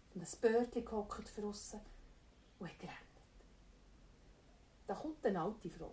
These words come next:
vor und fragt sie, was sie denn auch haben, dass sie denen zu lauter Wasser geben. „Was soll ich nicht rennen? Meine Mutter hat mich nicht gern, meine Schwester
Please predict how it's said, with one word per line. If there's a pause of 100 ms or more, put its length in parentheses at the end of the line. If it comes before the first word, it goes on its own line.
vor (920)
und
fragt
sie, (680)
was
sie
denn (100)
auch
haben, (140)
dass
sie
denen
zu
lauter
Wasser
geben. (2750)
„Was
soll
ich
nicht
rennen? (1120)
Meine
Mutter
hat
mich
nicht
gern,
meine
Schwester